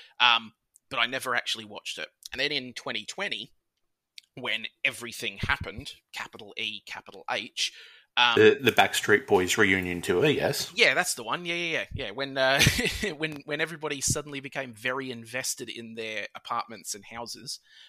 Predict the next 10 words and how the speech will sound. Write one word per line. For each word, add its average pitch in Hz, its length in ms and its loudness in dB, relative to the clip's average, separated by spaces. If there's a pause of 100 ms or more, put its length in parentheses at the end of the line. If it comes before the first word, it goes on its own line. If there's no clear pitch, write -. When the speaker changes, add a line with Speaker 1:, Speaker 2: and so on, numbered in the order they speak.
(180)
Speaker 1:
um, 123 300 2 (540)
I, 135 300 4
uh, 123 380 6 (240)
I 127 80 0
kinda 190 280 0
went 147 140 -2
on 127 100 -6
a 120 40 -6
media 127 360 -8 (160)
binge, 107 600 -6